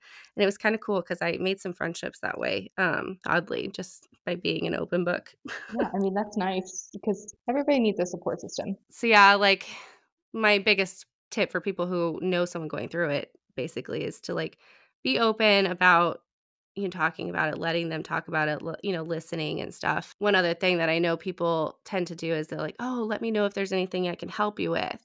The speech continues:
Speaker 1: That is, like, I love the intention behind it, but when you're going through something so heavy, it's very hard to think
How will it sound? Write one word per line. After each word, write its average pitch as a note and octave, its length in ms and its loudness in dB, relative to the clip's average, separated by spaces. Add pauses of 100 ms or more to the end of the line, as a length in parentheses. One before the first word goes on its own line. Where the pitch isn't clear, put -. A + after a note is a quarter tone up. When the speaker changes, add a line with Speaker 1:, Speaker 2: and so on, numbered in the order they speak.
(100)
Speaker 1:
That G#3+ 320 8
is, C#4+ 200 2
like, G#3 480 2
I G#3+ 100 6
love G#3 320 6
the C#4 100 4
intention A3+ 540 0
behind D4 360 2
it, D4+ 240 2 (200)
but G#3+ 240 6
when A3 160 2
you're A3+ 100 2
going G#3+ 300 4
through A#3 120 -2
something G3+ 380 0
so F#3 640 2
heavy, B3 640 2
it's G#3 180 -4
very F#3+ 340 0
hard F3 420 2
to - 140 -12
think - 380 -4